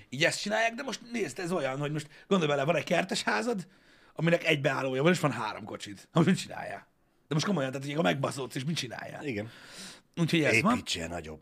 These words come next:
Speaker 2: vizét, garást.
Speaker 1: Igen, vagy
Speaker 2: Tő-
Speaker 1: tényleg arról van szó, amit írnak a srácok, hogy használják.
Speaker 2: Igen.
Speaker 1: És akkor
Speaker 2: Mo-,
Speaker 1: mindegy.
Speaker 2: most jöttem, izé, megyek tovább, hát minek álljak be?
Speaker 1: Igen. Milyen jó kis, milyen jó pofa a megjegyzés, és van benne igazság, Dikód.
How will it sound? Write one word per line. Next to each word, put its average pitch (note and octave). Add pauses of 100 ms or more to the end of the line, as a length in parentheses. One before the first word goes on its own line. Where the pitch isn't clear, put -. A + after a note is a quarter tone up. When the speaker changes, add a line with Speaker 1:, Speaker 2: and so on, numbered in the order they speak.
Speaker 2:
vizét, -
garást. -
Speaker 1:
Igen, C#3+
vagy A#3
Speaker 2:
Tő- D#4
Speaker 1:
tényleg F3
arról D3+
van D#3
szó, A3
amit G#3
írnak D#3
a -
srácok, A3
hogy -
használják. A#2 (880)
Speaker 2:
Igen. A2
Speaker 1:
És F#3
akkor G3+
Speaker 2:
Mo-, D#3
Speaker 1:
mindegy. E3
Speaker 2:
most -
jöttem, D3+
izé, D3+
megyek B2+
tovább, C3+
hát B2+
minek F2
álljak F2
be? F#2+ (1800)
Speaker 1:
Igen. D3+ (140)
Milyen C#4+
jó A3+
kis, -
milyen G3+
jó F3
pofa C3+
a B2
megjegyzés, B2
és D#3+
van D4
benne A#2+
igazság, A#2
Dikód. C3